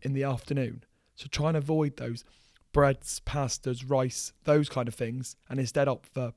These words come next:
protein and fats. Just trial it, see how it goes for a few days. If you find your energy's better, you've got more clarity, you've got more focus at work, that is a winner. So the big thing you should be asking yourself is,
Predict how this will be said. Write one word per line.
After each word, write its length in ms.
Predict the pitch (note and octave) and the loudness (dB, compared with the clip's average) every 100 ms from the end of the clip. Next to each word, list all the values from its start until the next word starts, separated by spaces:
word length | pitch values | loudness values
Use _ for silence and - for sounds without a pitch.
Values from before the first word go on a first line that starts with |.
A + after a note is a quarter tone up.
| - | -2
protein 400 | D3 C#3 - C3+ | 2 2 0 -6
and 100 | A#2+ | -4
fats. 480 | C3+ A2 - - - _ _ _ _ _ - | -4 -6 -12 -20 -20 _ _ _ _ _ -4
Just 280 | F#3 F#3+ - | 2 2 0
trial 300 | G3+ E3+ E3 | 2 4 6
it, 180 | F#3+ - _ _ _ _ _ - | 4 0 _ _ _ _ _ -10
see 220 | - F3+ | -2 2
how 100 | F3+ | 2
it 80 | F3+ | 2
goes 200 | E3+ E3+ | 2 2
for 60 | |
a 40 | D3+ | 0
few 160 | D#3 | -2
days. 440 | D3+ D3+ F3 G3 - _ - | 0 0 -2 -6 -12 _ -4
If 180 | F3 - | -4 -2
you 60 | F3 | -4
find 260 | E3+ D#3 | -2 -2
your 80 | D3 | 0
energy's 280 | D3 C3+ A#2 | -2 -4 -4
better, 360 | D3+ C#3+ - | -2 -2 -2
you've 140 | D#3+ - | -4 -4
got 120 | - | -6
more 140 | A#2 - | -8 -6
clarity, 460 | - D#3+ D3+ E3+ | -2 0 0 -2
you've 80 | D#3 | -4
got 120 | - | -6
more 140 | C3+ B2 | -10 -4
focus 320 | C#3 B2+ - | -2 -2 -4
at 80 | - | 0
work, 440 | D#3 D3 E3 - _ _ _ _ _ _ _ _ _ _ | 2 2 0 -8 _ _ _ _ _ _ _ _ _ _
that 260 | D#3+ F3+ - | 4 4 2
is 140 | C#3+ | 0
a 40 | |
winner. 380 | C#3 D#3+ C3 A2 - _ _ _ | 2 2 2 0 -6 _ _ _
So 220 | - D#3 C#3+ | -2 2 2
the 80 | |
big 220 | C3+ G3 - | 4 0 2
thing 160 | F3 | -2
you 60 | E3 | -2
should 120 | - | 0
be 60 | D#3+ | 0
asking 280 | D#3 - | 0 0
yourself 380 | B2+ - B2 - | -4 -4 -6 -4
is, 200 | C3 - | -6 -6